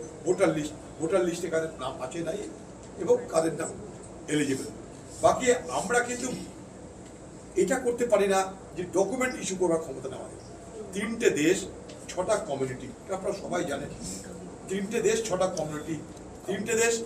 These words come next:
বাংলাদেশ, পাকিস্তান, আফগানিস্তান, ছটা কমিউনিটি। আপনারা জানেন যে যারা বাংলাদেশ থেকে এসছে, হিন্দু, শিখ, খ্রিস্টান, যারা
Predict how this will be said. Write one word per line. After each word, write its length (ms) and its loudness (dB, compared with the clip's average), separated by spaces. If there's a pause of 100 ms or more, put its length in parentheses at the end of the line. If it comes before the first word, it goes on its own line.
বাংলাদেশ, 540 0
পাকিস্তান, 380 -6
আফগানিস্তান, 580 -4 (600)
ছটা 260 4
কমিউনিটি। 540 0 (560)
আপনারা 200 4
জানেন 340 4 (320)
যে 120 0
যারা 200 6
বাংলাদেশ 400 0
থেকে 160 -2
এসছে, 240 -6 (340)
হিন্দু, 360 -4 (720)
শিখ, 300 0 (320)
খ্রিস্টান, 440 0 (400)
যারা 180 6